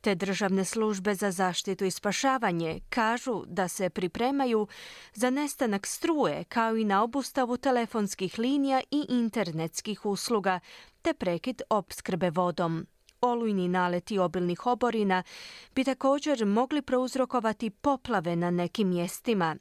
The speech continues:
a što bi moglo izolirati neke zajednice. Iz vlade kažu da su obavješteni o dolasku ciklona druge kategorije.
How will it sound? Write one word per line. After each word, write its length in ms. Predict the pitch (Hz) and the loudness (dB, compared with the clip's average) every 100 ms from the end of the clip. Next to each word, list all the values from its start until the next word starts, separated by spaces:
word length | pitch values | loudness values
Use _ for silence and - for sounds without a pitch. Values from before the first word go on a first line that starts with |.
| _ _ | _ _
a 100 | 220 | -2
što 180 | 190 226 | 0 0
bi 140 | 208 | 2
moglo 420 | 190 185 220 254 233 | 2 2 2 0 0
izolirati 720 | 240 226 254 233 175 175 - 202 | -4 0 0 0 0 -2 -2 -2
neke 280 | 170 220 | 0 -2
zajednice. 840 | 208 262 226 156 165 170 - 175 185 _ - - - - - | 0 0 0 -2 -2 -2 0 -2 -2 _ -18 -14 -14 -14 -2
Iz 200 | 269 202 | -2 2
vlade 380 | 185 170 170 | 2 2 0
kažu 540 | 180 240 269 269 247 190 - - | 0 0 0 0 -2 -2 -6 -10
da 220 | 202 208 | -2 0
su 260 | - 226 - | 0 -2 0
obavješteni 920 | 214 185 202 262 277 - - 240 240 - | 0 2 0 0 -2 -2 0 0 0 0
o 100 | 277 | 0
dolasku 540 | 220 185 190 202 - | 2 0 0 -4 -6
ciklona 680 | 269 294 - 214 180 185 226 - | -4 -4 0 2 2 2 0 -2
druge 420 | 208 190 175 233 | -8 -2 -2 -2
kategorije. 840 | 247 262 262 180 170 165 165 160 | -4 -2 0 2 0 0 0 0